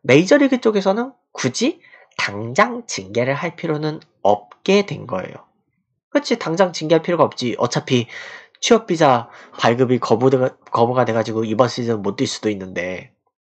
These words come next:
응. 어차피 그, 응? 뭐냐, 원래 메이저리그에서 징계를 했어야 될 거를 그, 뭐냐, 미국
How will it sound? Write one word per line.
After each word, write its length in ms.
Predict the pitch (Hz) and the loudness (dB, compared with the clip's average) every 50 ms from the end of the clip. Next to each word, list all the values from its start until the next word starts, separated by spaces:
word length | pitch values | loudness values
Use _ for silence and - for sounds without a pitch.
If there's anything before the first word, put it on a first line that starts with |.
| _ _ _ - | _ _ _ -12
응. 200 | 117 110 98 - - _ _ _ _ _ - - - - - - - _ | -10 -10 -10 -12 -16 _ _ _ _ _ -20 -20 -20 -20 -20 -20 -10 _
어차피 540 | - 127 127 - 143 - - 131 120 113 - - - - - - | -2 0 2 2 0 0 0 -2 -2 -2 -4 -8 -16 -20 -10 -4
그, 320 | - - 135 123 120 - - - - - | 0 0 0 0 -2 -10 -20 -14 -8 -4
응? 140 | 135 143 143 _ _ _ _ _ _ _ _ _ | -4 -4 -6 _ _ _ _ _ _ _ _ _
뭐냐, 500 | - 120 117 110 113 107 104 98 95 - _ _ _ _ _ - | -4 -2 -2 0 0 0 -2 -2 -6 -14 _ _ _ _ _ 4
원래 220 | 127 139 151 147 | 4 6 6 6
메이저리그에서 760 | 117 113 110 113 117 139 135 135 127 127 127 123 - 131 120 | 4 4 2 2 4 2 2 4 4 4 2 2 2 0 -2
징계를 400 | - - 123 107 107 117 113 120 | -2 -4 -6 -4 -4 -2 -2 -2
했어야 300 | 139 147 - - 160 147 | -2 -2 2 2 2 2
될 140 | 139 123 - | 2 -2 -4
거를 380 | - 117 107 127 170 196 202 - _ _ _ _ _ _ _ - - - - - - - - - _ _ _ _ _ _ _ _ | -2 -2 0 0 0 0 -2 -8 _ _ _ _ _ _ _ -20 -20 -20 -20 -20 -20 -20 -20 -20 _ _ _ _ _ _ _ _
그, 440 | - - 107 104 98 95 95 92 - _ _ _ _ _ _ _ - 73 _ _ _ _ _ _ - | -2 0 2 2 2 0 -2 -6 -12 _ _ _ _ _ _ _ -20 -20 _ _ _ _ _ _ -6
뭐냐, 420 | 107 101 101 104 95 90 80 - _ _ _ _ _ _ _ _ _ _ _ _ _ _ | -6 -4 -4 -6 -8 -10 -12 -16 _ _ _ _ _ _ _ _ _ _ _ _ _ _
미국 540 | - 120 127 139 139 143 135 120 _ _ _ | -2 0 2 2 2 2 0 -2 _ _ _